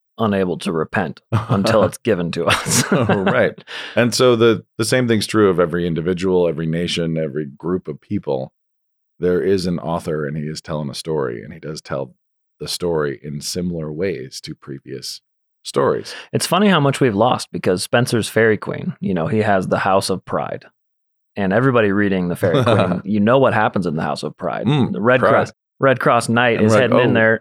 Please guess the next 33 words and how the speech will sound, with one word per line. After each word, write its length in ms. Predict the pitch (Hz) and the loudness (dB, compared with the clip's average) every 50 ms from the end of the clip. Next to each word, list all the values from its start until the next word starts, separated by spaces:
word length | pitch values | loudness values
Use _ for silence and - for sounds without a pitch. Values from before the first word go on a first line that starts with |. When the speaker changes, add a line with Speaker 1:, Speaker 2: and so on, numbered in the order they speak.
| - 135 | 0 2
Speaker 2:
yeah, 220 | 143 143 120 98 80 | 4 4 4 4 4
we 180 | 101 127 143 135 | 4 4 4 6
all 160 | 123 120 113 | 6 4 4
know 260 | 110 113 117 120 110 | 4 6 6 6 6
this. 400 | 90 92 117 104 90 - - - - | 6 6 4 4 4 2 -2 -4 0
We 120 | 120 131 120 | 0 2 4
know 180 | 110 104 101 | 4 4 4
this 220 | 90 104 107 107 - | 4 4 4 4 2
story. 240 | - - 90 90 | 0 0 2 2
That's 220 | 90 101 107 - - | 4 4 2 2 0
too 180 | - 110 98 | 0 2 4
obvious." 420 | 92 104 117 107 92 87 78 - - | 4 4 4 4 2 0 0 -2 -2
And 100 | - 107 | -2 0
that's 140 | 113 113 107 | 0 2 4
what 100 | 110 104 | 4 2
I 60 | 101 | 4
mean 280 | 95 98 107 107 104 92 | 4 4 2 2 2 2
by 160 | 87 90 87 | 2 0 0
with 120 | 85 82 | -2 -2
the 100 | 73 87 | -2 -2
objectivity 520 | 90 87 85 90 87 - - 95 85 87 85 | -2 -2 -2 -4 -8 -4 -4 -4 -2 -2 -4
of 80 | 71 | -4
a 40 | 73 | -4
reader. 380 | 78 82 92 92 85 71 64 62 | -4 -2 -2 -2 -2 -2 -4 -4
As 100 | 73 - | -6 -4
soon 220 | - - 127 123 | -2 0 2 2
as 100 | 113 98 | 2 0
you're 160 | 90 90 85 | 0 -2 -2
a 60 | 76 71 | -4 -4
reader, 420 | 76 98 110 95 76 60 55 - _ _ _ _ _ _ _ _ _ _ - | -2 -2 -2 -2 -2 -6 -8 -10 _ _ _ _ _ _ _ _ _ _ -4
it's 240 | 98 95 - - - - | -4 -2 -2 -4 -8 -8
really 420 | - 71 73 92 113 110 90 95 87 | -10 -6 -2 0 0 2 2 0 -4
easy. 540 | 78 64 87 92 82 71 65 62 57 57 | -4 -4 -4 -4 -4 -6 -8 -10 -12 -14